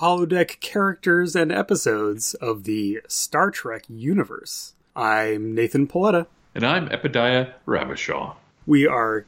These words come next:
Speaker 1: coming to you this time to, uh, talk about a Next Generation episode.
Speaker 2: Mm-hmm.
Speaker 1: Epi, which episode did we select this time?
Speaker 2: We selected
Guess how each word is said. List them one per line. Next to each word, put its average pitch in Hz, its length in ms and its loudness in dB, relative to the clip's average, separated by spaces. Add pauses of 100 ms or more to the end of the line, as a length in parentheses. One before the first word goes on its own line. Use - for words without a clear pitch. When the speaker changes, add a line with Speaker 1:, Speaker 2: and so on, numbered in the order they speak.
(140)
Speaker 1:
coming 190 340 4
to - 120 -6
you 170 380 -2
this 160 280 2
time 180 640 0
to, 135 340 2
uh, 117 360 2 (220)
talk 156 220 0
about 131 400 0 (260)
a 107 680 -2 (140)
Next 139 240 -4
Generation 135 560 0
episode. 185 520 -2 (280)
Speaker 2:
Mm-hmm. 110 360 0 (300)
Speaker 1:
Epi, 113 400 0 (360)
which 247 160 2
episode 156 500 6
did 131 140 -6
we 135 120 -4
select 120 400 -4 (120)
this 113 240 0
time? - 360 -10 (300)
Speaker 2:
We 120 160 8
selected 104 720 0